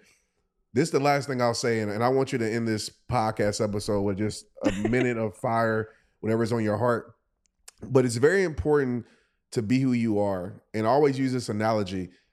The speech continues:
Speaker 1: Just imagine, you know, walking down the street with a costume.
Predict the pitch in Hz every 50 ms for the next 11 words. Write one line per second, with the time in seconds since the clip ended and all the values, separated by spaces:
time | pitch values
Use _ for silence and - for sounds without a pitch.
0 | _ _ _ _ _ _ _ - - - 135 170 175 - 226 202 175 165 165 160
1 | 160 147 127 127 120 117 110 110 117 - _ _ - 107 110 110 110 104 104 101
2 | 98 95 - 92 90 117 127 139 135 - 123 120 123 120 117 113 110 104 101 -
3 | - - 110 107 104 98 - - _ _ - 98 101 98 92 - - 120 101 98
4 | - - - 90 76 64 -